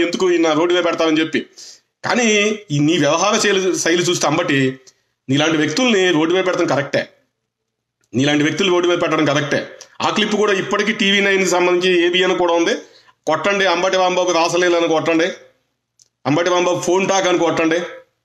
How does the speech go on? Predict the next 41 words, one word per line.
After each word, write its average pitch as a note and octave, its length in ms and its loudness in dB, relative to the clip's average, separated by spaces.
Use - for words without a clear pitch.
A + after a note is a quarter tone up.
అంబ-, E3+ 300 0
అంబటి F3 260 0
రాంబాబు F3+ 360 0
సెక్స్ F3 240 -2
ఫోన్ G3 200 0
టాక్ F#3 180 0
అని E3+ 120 -2
కొట్టండి, E3 320 0
YouTube-లో E3 380 0
బొచ్చు C#3+ 240 0
వీడియోలు B2 240 0
దొరుకుతాయి. F#2 300 -6
నేను, A3+ 140 0
నేను A3 240 2
చెప్పడం A3+ 340 0
కాదు, G3+ 160 0
ఇంకా F#3+ 180 0
అది D#3+ 160 0
తీయలే, G3+ 280 2
delete G#3 220 -2
చేయలేదు F#3+ 280 2
అవన్నీ D3 260 0
కూడా. A2 140 -2
మరి C3 180 0
నాకు D3 200 0
సంబంధం F#3 360 2
లేదు F#3 200 2
అని F3 240 2
అన్నాడు F3 320 2
వ్యక్తి, D#3 260 -2
సంబంధం F3 340 2
లేదన్నప్పుడు F3 440 0
పోలీస్ F3+ 260 0
కేసులు E3+ 260 0
పెడతా E3+ 240 0
అన్నప్పుడు E3 380 0
ఆ - 100 0
వీడియోలు F3 260 0
మొత్తం E3 200 -2
delete F#3+ 240 0
చేయాలి F3 220 2